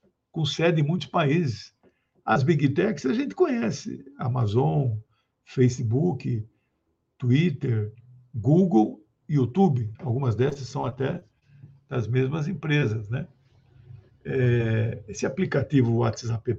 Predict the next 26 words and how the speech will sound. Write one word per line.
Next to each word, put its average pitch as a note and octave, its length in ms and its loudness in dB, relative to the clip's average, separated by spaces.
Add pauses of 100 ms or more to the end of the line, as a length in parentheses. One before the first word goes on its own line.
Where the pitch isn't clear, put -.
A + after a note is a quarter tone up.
(180)
que D3+ 100 -6
nós C#3+ 220 2
não D#3 160 2
temos D#3 340 0
controle, B2+ 640 0
já A2+ 140 -4
vou A#2+ 140 2
falar A#2+ 260 0
dele A#2 260 2
em A2 40 2
relação A2 400 -2
ao A2+ 80 -4
segundo A2+ 360 -6
turno A2+ 300 -2
no G#2+ 80 -2
Peru, A2 420 -4 (920)
e-, - 300 0
esse E3 260 2
aplicativo D3 500 -2
tem G#3+ 120 0
um G#3 120 4
bilhão F3+ 480 10
de C3 80 4
usuários. A2+ 720 0
Facebook C#3+ 540 -6
tem, F#3 420 -2